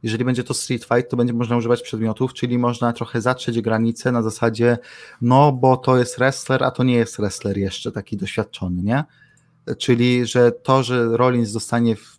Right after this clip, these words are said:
pierdziel, to nie znaczy, że jest słabym wrestlerem, tylko że po prostu ktoś go pobił jakimś kijem czy, czy innym, e, przedmiotem, tak? Czy, i w dodatku masz Mysterio, który będzie przy ringu,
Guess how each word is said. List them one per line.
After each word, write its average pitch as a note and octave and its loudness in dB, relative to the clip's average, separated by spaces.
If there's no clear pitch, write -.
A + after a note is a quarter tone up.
pierdziel, A#2+ 0
to B2 -6
nie B2 0
znaczy, A#2+ -4
że A2 0
jest G#2+ 0
słabym A2+ -2
wrestlerem, A#2 0
tylko C3+ -4
że A#2+ -4
po A#2 -6
prostu B2 -6
ktoś A#2 -4
go A#2+ -4
pobił A2 2
jakimś A2 -2
kijem G#2+ 0
czy, G#2 0
czy - -4
innym, G#2 0
e, G#2 -2
przedmiotem, G2+ -4
tak? - -2
Czy, A#2 -8
i B2 2
w - 0
dodatku C3 4
masz B2+ 2
Mysterio, C3 6
który A2 0
będzie G#2 2
przy - -4
ringu, G#2 2